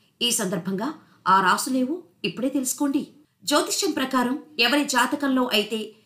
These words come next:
శనిదేవుని స్థానం బలంగా ఉంటుందో వారు సానుకూల ఫలితాలను పొందుతారు. అయితే ఎవరి జాతకంలో అయితే శనిదేవుడు బలహీనంగా ఉంటాడో వారికి అన్ని రంగాల్లోనూ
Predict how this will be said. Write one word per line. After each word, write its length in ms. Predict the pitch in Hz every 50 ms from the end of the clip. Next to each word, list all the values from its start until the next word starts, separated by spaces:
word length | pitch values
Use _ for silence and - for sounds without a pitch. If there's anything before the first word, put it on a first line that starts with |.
| _ _
శనిదేవుని 600 | - - - 254 269 294 233 294 302 294 311 285
స్థానం 400 | 269 - - 254 233 233 233 220
బలంగా 400 | 196 180 180 185 208 226 220 226
ఉంటుందో 560 | 214 202 185 175 208 196 196 233 269 302 - - - _ _ _ _ _
వారు 220 | 214 220 233 233 240
సానుకూల 520 | 226 - 254 233 277 302 311 320 302 294
ఫలితాలను 580 | 285 - - 220 233 - 247 226 226 226 247 285
పొందుతారు. 560 | - - 226 208 254 - - 170 - - - - - _ _ _ _ _ _ -
అయితే 400 | 196 220 226 - 247 233 254 - - _ _ _ _ _ 226
ఎవరి 240 | 233 233 294 339 339
జాతకంలో 560 | 339 339 339 330 330 320 320 311 294 294 294
అయితే 460 | - 247 254 247 247 247 240 240 - - _ _ -
శనిదేవుడు 560 | - - 254 254 277 254 294 302 320 320 311
బలహీనంగా 640 | - - 202 208 233 - 277 269 277 269 254 254
ఉంటాడో 440 | 226 208 208 - 220 220 214 214 220 220 - _ _ _ _ _ _ -
వారికి 400 | 202 208 214 208 - 214 - - -
అన్ని 240 | 208 226 247 254 226
రంగాల్లోనూ 720 | 208 196 214 220 240 240 233 226 220 208 202 202 208